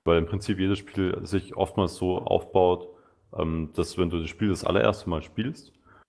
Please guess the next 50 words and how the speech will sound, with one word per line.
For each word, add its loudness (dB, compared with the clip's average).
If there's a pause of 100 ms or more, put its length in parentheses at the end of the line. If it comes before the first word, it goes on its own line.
(200)
dann 6
siehst -2
du 0
halt 2
nur 0
ein -2
Standbild -2
von -8
dem -8
Spiel, -14
egal 4
welches -8
Spiel. -16 (100)
Dann -6
siehst -6
du 0
halt 2
so, -2
okay, 0 (640)
ähm, 4
ich -12
hab -4
dreißig -2
Leben, -6
der -6
andere -8
hat -12
sechsundzwanzig -10
Leben, 0
ich -8
hab -4
drei 2
Karten -2
auf -10
der -6
Hand. -8 (200)
Und -2
du 2
siehst 0
halt 4
ganz 2
viel -8
nicht. -8 (260)
Das -20
heißt, 2
du 0
musst 0
deinen 2
Erkenntnishorizont -4
weiten. 0